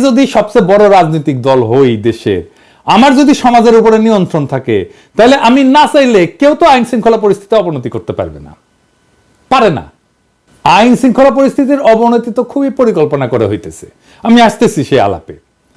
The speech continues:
এখন দেখেন, এই যে বিএনপি সংস্কার চায় না, আওয়ামী লীগ নিষিদ্ধ চায় না, ইসকন নিষিদ্ধ চায় না, ছাত্র সংসদ নির্বাচন চায় না, স্থানীয় সরকার নির্বাচন চায় না, প্রথম আলো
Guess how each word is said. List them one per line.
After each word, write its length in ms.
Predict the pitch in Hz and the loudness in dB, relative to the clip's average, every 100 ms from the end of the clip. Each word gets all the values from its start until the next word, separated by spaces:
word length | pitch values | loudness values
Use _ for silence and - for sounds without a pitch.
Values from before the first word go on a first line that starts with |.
| _ _ - | _ _ 0
এখন 160 | 285 330 226 | 2 2 2
দেখেন, 300 | - 123 98 107 _ _ _ _ _ _ _ - | 0 -2 -4 -14 _ _ _ _ _ _ _ 0
এই 120 | 294 | 2
যে 80 | 285 214 | 2 2
বিএনপি 360 | 202 143 120 101 95 - | 0 -2 -4 -4 -6 -2
সংস্কার 320 | - 165 135 - | -2 0 -4 -6
চায় 140 | 80 71 | -12 -18
না, 40 | - _ _ _ _ _ | -20 _ _ _ _ _
আওয়ামী 160 | 233 294 | 0 2
লীগ 100 | 302 262 | 2 2
নিষিদ্ধ 240 | 302 202 156 | 0 0 -2
চায় 140 | - 95 | -4 -8
না, 40 | 92 - 117 | -12 -4 -2
ইসকন 240 | - 302 247 | 0 0 0
নিষিদ্ধ 220 | 220 208 175 | -2 -2 -2
চায় 140 | 143 104 | -4 -4
না, 60 | 104 | -4
ছাত্র 200 | - 277 302 | -4 -2 0
সংসদ 220 | 277 247 247 | 0 -2 -2
নির্বাচন 300 | 220 208 165 131 | -2 -2 -2 -6
চায় 120 | 107 | -6
না, 40 | 95 _ _ - | -8 _ _ -10
স্থানীয় 280 | - 320 320 | -2 0 2
সরকার 220 | 294 262 262 | 0 0 0
নির্বাচন 300 | 240 202 180 143 | 0 0 -2 -4
চায় 120 | 123 107 | -4 -4
না, 60 | 92 _ _ _ - | -8 _ _ _ -2
প্রথম 220 | 277 285 | 2 2
আলো 120 | 294 | 2